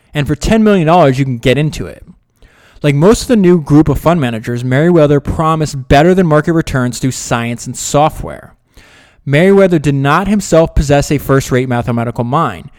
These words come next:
Instead, he recruited the top academic talent. No finance professor was more respected than, uh, Robert C. Merton, so he, he rec-, recruits him. And his other greatest coup was recruiting Myron Skol-, Scholes. Now, here's the thing.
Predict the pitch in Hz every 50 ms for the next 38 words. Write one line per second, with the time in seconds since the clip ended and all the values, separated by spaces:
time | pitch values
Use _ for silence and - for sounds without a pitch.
0 | _ _ _ _ - 143 143 - - - 180 185 170 139 165 160 139 139 - -
1 | - - - 240 294 294 214 147 139 143 147 - - _ _ - - 143 139 -
2 | - - 156 160 175 - - 139 139 139 - - 135 135 131 131 127 123 - -
3 | - 175 165 147 117 82 69 - _ _ _ _ _ _ _ _ - - _ _
4 | _ - - 143 143 165 208 233 - - 196 185 180 180 180 - - - - -
5 | 151 151 - 156 143 127 131 135 135 139 143 143 143 131 - - - - 247 220
6 | - - 156 139 135 139 131 127 135 - 127 147 143 131 131 127 123 131 135 127
7 | - - 127 123 120 120 135 135 120 107 107 - - 113 107 107 - - 113 127
8 | 127 117 - - - - 139 117 131 131 131 - 117 123 - - 190 202 196 196
9 | 180 - _ - _ _ _ _ _ _ _ - 143 139 139 127 - 165 165 185
10 | 202 180 147 156 170 160 151 - - - 156 147 139 135 127 131 123 - 143 135
11 | 127 127 127 120 120 120 123 123 120 123 120 - - - 135 123 120 107 - -
12 | - 143 135 123 101 82 - - - - - _ _ _ - - 139 135 180 247
13 | 233 202 156 - 156 123 107